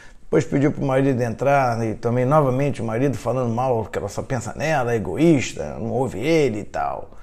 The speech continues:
Aí o rabino então disse, ó, faz o seguinte, chegou pro marido, ó, toda vez que ela começar a falar com você, assim, que você vê que o negócio vai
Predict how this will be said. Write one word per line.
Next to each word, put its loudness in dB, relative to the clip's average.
Aí -2
o 4
rabino 4
então 6
disse, 6
ó, 6
faz 2
o -4
seguinte, 2
chegou -2
pro -8
marido, 2
ó, -4
toda 8
vez 0
que 0
ela 4
começar 0
a -2
falar 0
com -4
você, 0
assim, -4
que -8
você -4
vê 2
que -2
o 0
negócio -2
vai 0